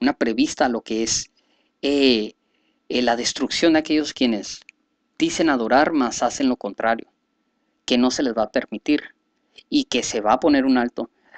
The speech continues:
a esta profanidad, a esta blasfema, ante el frente o frente a cara de Jehová nuestro Dios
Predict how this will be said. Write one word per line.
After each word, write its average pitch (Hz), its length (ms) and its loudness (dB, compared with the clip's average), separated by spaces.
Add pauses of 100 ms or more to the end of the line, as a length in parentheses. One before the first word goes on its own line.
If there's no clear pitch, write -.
(100)
a 113 160 0
esta 110 300 0
profanidad, 110 720 -2
a 110 140 -2
esta 107 540 0 (480)
blasfema, 131 680 0 (1120)
ante 117 540 0 (280)
el 110 160 -2
frente 151 420 2
o 120 100 0
frente 165 420 0
a - 40 -8
cara 123 260 2
de 107 120 -4
Jehová 107 380 -4
nuestro 113 320 -6
Dios 101 460 -8